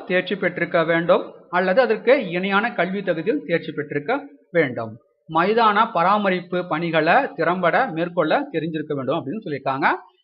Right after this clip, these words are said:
அடிப்படை சம்பளம் பாத்தீங்கன்னா பதினெட்டாயிரம் ரூபாய் வந்து தராங்க. அதுக்கடுத்து பாத்தீங்கன்னா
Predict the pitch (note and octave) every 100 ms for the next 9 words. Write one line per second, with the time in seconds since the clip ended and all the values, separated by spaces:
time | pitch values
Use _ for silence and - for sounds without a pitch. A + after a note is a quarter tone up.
0 | - G3 C4+ C4+ B3 F#3 F3 G3+ F#3 E3
1 | D#3 G3+ F3 D#3+ E3+ E3 D3 - D#3+ D3
2 | C#3 B2 A2+ G#2+ _ _ _ _ _ _
3 | - A3+ A#3 B3 A#3 F#3+ B3